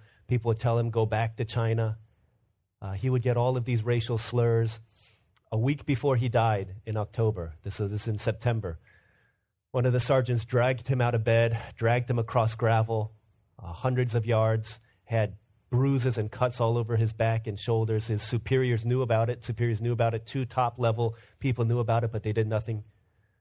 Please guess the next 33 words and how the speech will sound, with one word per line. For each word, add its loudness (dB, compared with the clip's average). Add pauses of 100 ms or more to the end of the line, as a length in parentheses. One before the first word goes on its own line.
(320)
On 2
October 2
third, 2
what 0
was 0
ruled 0
an -2
apparent -2
suicide, -2
they 0
found -2
that, -4 (640)
again, 2
he -2
was 0
drug 2
out 2
of, -2
out 2
of -2
bed, 2
dragged 0
out 2
of -2
bed, 0 (300)
and -6
he 0
was -4
forced -2
to -8
crawl -2
on -4
gravel -2